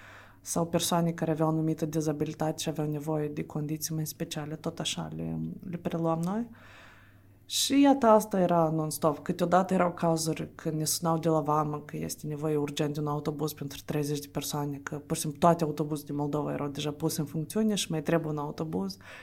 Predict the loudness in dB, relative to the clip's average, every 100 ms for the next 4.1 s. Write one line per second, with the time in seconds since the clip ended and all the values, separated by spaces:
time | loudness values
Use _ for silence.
0 | -20 -18 -14 -2 0 0 0 -2 -2 -4
1 | -6 -4 -4 -4 -6 -6 -6 -6 -2 4
2 | 6 6 4 2 -2 -12 -20 -20 -20 -20
3 | -20 -20 -20 -12 -6 -4 -2 2 4 6
4 | 2